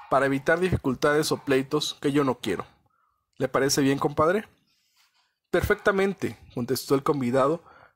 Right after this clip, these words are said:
volviendo su cara hacia un lado e indicando a Macario la parte para él elegida. Comieron juntos y fue aquella una comida alegre,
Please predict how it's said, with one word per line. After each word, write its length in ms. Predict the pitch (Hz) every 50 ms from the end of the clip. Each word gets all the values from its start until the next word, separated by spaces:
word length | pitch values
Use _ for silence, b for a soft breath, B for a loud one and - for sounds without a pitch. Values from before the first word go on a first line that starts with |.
| B _
volviendo 480 | - 139 147 151 160 175 175 185 185 190
su 200 | - - 156 -
cara 300 | - 165 160 165 170 170
hacia 240 | 170 - - 156 151
un 120 | 147 147
lado 320 | 151 156 156 156 175 170 - - -
e 60 | 135
indicando 480 | 131 131 139 131 - 165 156 156 160
a 20 | 151
Macario 540 | 143 127 - - 147 143 143 151 165 - - _
la 200 | 120 127 - -
parte 420 | 151 151 147 139 - - 160 160 - - - - - _
para 260 | - 143 135 120 113
él 280 | 117 127 147 156 - - -
elegida. 500 | - 113 104 - - - - 65 - - - - - - - - - - - _ _ - - - - _ _ _ _ _ - - - - - - _ - - - _ - _ _ _ _ _ _ _ _ _ _ B B B B B B B B B B B B _ _ _ _ _ _ _
Comieron 380 | 165 165 180 190 202 214 208 202
juntos 640 | - - 208 202 208 196 - 202 202 208 - - - _
y 120 | - 170
fue 160 | - - 214
aquella 360 | 208 - 208 196 202 202 196
una 200 | 190 190 190 185
comida 360 | - - 165 165 165 165 165 156
alegre, 400 | 143 135 123 95 - - -